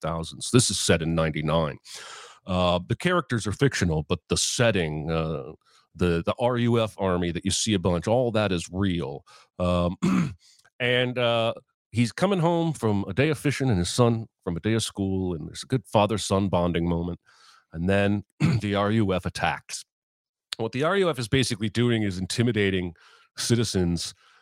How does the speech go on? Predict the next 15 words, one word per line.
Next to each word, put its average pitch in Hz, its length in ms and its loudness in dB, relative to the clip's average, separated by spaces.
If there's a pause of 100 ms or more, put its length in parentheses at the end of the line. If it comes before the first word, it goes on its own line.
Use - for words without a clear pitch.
(160)
uh, 90 460 2
and 95 140 0
they 107 60 2
like 113 260 0
to 101 300 0
conscript - 480 -2
some 139 180 0
of 131 60 2
them 127 200 2
to 113 80 -2
be 98 120 -2
soldiers. 180 640 2
They 110 80 0
like 101 280 2
to, 95 640 2